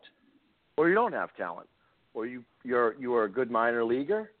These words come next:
and you can perform at the major league level, or you can't. And the, and well-trained, seasoned eyes, you can make these distinctions.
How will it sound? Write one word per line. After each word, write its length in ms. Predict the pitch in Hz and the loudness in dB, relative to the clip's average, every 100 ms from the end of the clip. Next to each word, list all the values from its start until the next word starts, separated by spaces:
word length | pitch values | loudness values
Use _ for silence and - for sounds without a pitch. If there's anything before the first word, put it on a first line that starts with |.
| _ _ - | _ _ -8
and 120 | 113 | -4
you 80 | 120 | -4
can 160 | - | -4
perform 460 | 113 110 - 139 135 | -4 -4 2 4 4
at 80 | 139 | 0
the 80 | 135 | 0
major 300 | 135 135 139 | 0 0 0
league 200 | 143 131 | 0 2
level, 380 | 135 160 190 - | 2 2 -4 -4
or 160 | 135 | -2
you 140 | 143 170 | -2 -4
can't. 240 | - 214 - | -4 -4 -4
And 220 | 87 104 | -6 -4
the, 160 | 117 110 - | -4 -4 -2
and 240 | 104 104 - _ 131 | -4 -4 -10 _ 2
well-trained, 880 | 123 147 175 - 156 135 123 120 131 _ _ _ _ - | 4 4 2 0 0 0 -2 -6 -12 _ _ _ _ -18
seasoned 560 | - 151 147 160 165 151 - _ - | -10 -10 -6 -6 -6 -8 -18 _ 0
eyes, 460 | 135 131 95 98 127 - _ _ _ _ _ _ _ - | 4 6 4 2 -4 -20 _ _ _ _ _ _ _ -16
you 100 | 107 | -14
can 180 | - 127 | -8 0
make 240 | 170 185 | 0 -2
these 160 | 143 104 - - | -8 -10 -14 -14
distinctions. 640 | 113 - 127 104 - 92 | -14 -2 -2 0 -6 -10